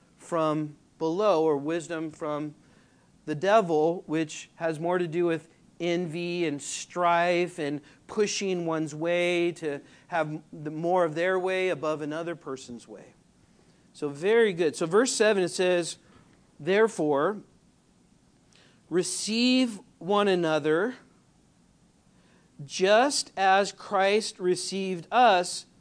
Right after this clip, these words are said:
to the glory of God." Receive other people. So how did Christ receive us? He received us as an enemy. He didn't receive us as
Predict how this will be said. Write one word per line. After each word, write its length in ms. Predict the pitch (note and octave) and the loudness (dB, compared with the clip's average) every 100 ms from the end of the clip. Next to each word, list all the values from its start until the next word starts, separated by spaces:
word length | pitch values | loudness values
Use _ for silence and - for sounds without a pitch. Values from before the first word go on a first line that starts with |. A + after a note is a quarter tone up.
| - | -10
to 100 | G#3 | -4
the 80 | F#3+ | -4
glory 400 | D#3 D3+ D#3 D#3 | -2 0 0 -2
of 140 | E3 | -6
God." 320 | A3+ A#3 E3 - _ _ _ _ _ _ _ _ _ _ _ _ _ _ _ _ _ _ _ _ _ _ _ _ | -10 -10 -12 -18 _ _ _ _ _ _ _ _ _ _ _ _ _ _ _ _ _ _ _ _ _ _ _ _
Receive 560 | E3 F3+ - - C#4 D4+ | -8 -8 -10 -10 -8 -6
other 180 | B3 A3 | -6 -6
people. 400 | G#3 G3+ G#3 - - | -10 -10 -10 -10 -20
So 420 | - - G3 D#3+ - | -6 0 2 2 -2
how 240 | G3+ A#3 | 0 2
did 200 | B3+ G#3 | 2 -4
Christ 400 | - G#3+ G#3 - | -8 -6 -4 -6
receive 400 | F#3 F3 E3+ D#3 | -10 -10 -10 -8
us? 500 | E3+ G3+ - - - - _ _ _ _ _ _ _ _ _ _ _ _ _ _ _ _ _ _ _ | -8 -10 -12 -20 -20 -20 _ _ _ _ _ _ _ _ _ _ _ _ _ _ _ _ _ _ _
He 140 | F#3+ | -8
received 760 | G#3 G#3+ - - G#3 A#3 G#3+ E3+ | -6 -6 -8 -8 -6 -4 -4 -2
us 300 | D#3 D#3 D#3 | -2 -2 -4
as 160 | D3 | -6
an 140 | D3+ D3+ | -6 -6
enemy. 400 | F#3 E3+ C3 D3+ - _ _ _ _ _ _ _ _ - | -4 -6 -8 -12 -20 _ _ _ _ _ _ _ _ -4
He 140 | A3 | 0
didn't 220 | C4+ D4 | 0 2
receive 500 | G#3+ F3+ G#3+ A#3 G#3 | 0 0 -2 -2 0
us 260 | A3 A3 G3 | 2 2 0
as 280 | D#3+ C#3+ | -4 -4